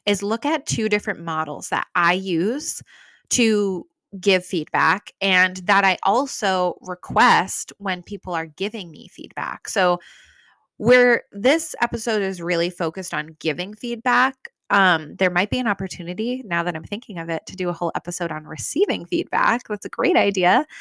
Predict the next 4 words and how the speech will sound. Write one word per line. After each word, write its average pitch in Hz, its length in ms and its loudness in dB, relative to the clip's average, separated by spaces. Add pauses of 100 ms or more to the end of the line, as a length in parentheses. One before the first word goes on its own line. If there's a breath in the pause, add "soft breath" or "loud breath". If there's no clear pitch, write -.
(320 loud breath)
Um, 220 580 2 (600)
but 220 580 4
when 254 480 0
I'm, 214 400 0